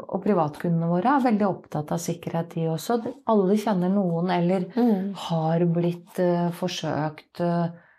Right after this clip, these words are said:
Speaker 1: utnyttet eller
Speaker 2: Mm.
Speaker 1: svindlet.
Speaker 2: Svindlet og, mm.
Speaker 1: Ja. Ehm, så vi leverer, eh, både rådgivning og masse sikkerhetstjenester som
Speaker 2: Mm.
Speaker 1: skal,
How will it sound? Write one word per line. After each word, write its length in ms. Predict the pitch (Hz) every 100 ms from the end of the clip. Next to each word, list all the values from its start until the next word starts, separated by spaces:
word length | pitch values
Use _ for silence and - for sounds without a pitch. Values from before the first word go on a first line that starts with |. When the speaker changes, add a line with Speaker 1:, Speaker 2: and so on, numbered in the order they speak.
| _ -
Speaker 1:
utnyttet 540 | 160 147 - 165 -
eller 320 | 160 160 151
Speaker 2:
Mm. 60 | 156
Speaker 1:
svindlet. 500 | - - 180 156 147
Speaker 2:
Svindlet 440 | 143 139 139 143
og, 140 | 175 175 - 208
mm. 220 | 190 165
Speaker 1:
Ja. 200 | 156 - - _ - - - _ _
Ehm, 880 | 190 196 196 190 190 190 196 185 - - -
så 160 | - 226
vi 80 | 226
leverer, 640 | 226 214 175 170 190 208
eh, 420 | 208 208 202 202 196
både 260 | 202 180
rådgivning 760 | 185 180 170 160 165 170 233 262
og 540 | 214 190 196 196 202 202
masse 400 | 208 - - 175
sikkerhetstjenester 1120 | - - - 170 - - 170 170 170 - 247
som 180 | 226 196
Speaker 2:
Mm. 20 |
Speaker 1:
skal, 280 | 202 190 190